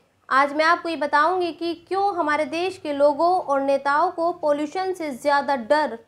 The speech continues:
मुसलमानों से लगता है। लेकिन आज सबसे पहले बात अमेरिका की होगी,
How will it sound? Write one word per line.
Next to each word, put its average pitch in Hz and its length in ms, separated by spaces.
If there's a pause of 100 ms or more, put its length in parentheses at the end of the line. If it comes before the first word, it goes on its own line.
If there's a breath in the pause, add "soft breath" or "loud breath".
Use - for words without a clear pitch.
मुसलमानों 254 500
से 294 180
लगता 214 320
है। 208 200 (560 soft breath)
लेकिन 311 240
आज 339 200
सबसे 349 420
पहले 302 340
बात 277 380
अमेरिका 262 360
की 269 180
होगी, 226 340